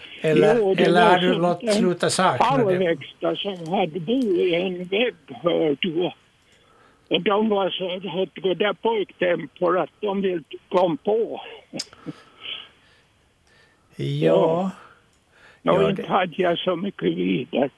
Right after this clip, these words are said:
Speaker 2: Men som sagt så hade jag lagt märke till hela sommaren och frågat utav flera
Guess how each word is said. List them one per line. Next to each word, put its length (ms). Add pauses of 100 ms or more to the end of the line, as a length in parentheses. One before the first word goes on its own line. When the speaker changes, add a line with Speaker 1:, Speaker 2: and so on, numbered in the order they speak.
(580)
Speaker 2:
Men 200
som 280
sagt 400
så 220
hade 220
jag 120
lagt 340
märke 580
till 200 (180)
hela 360
sommaren 640
och 140
frågat 600
utav 360
flera 420